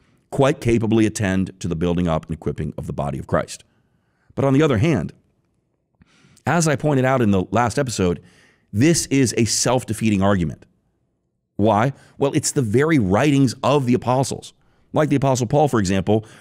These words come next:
that tell us that the gifts continue. For example, Paul tells the Corinthians in First Corinthians one seven that they are not lacking in any gift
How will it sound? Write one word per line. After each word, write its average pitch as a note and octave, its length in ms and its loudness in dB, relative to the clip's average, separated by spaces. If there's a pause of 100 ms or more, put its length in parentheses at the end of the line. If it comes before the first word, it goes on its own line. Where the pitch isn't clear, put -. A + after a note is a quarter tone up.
(180)
that - 240 -2
tell F3+ 320 2
us G#2 460 0 (280)
that D3 160 -2
the - 40 0
gifts A2 260 0
continue. F3+ 640 2 (600)
For C3+ 100 -2
example, D3 320 0
Paul D3 300 0
tells C#3 340 -2
the A#2+ 100 -4
Corinthians A#2+ 440 -2
in G2 60 -6
First A2 180 -4
Corinthians G#2+ 420 -2 (300)
one B2 240 2
seven A2+ 480 0 (180)
that A#2+ 160 -4
they C3+ 100 2
are D3+ 120 2
not C#3+ 240 0
lacking A2 420 2
in C3 220 0
any C#3 240 0
gift D3 560 -2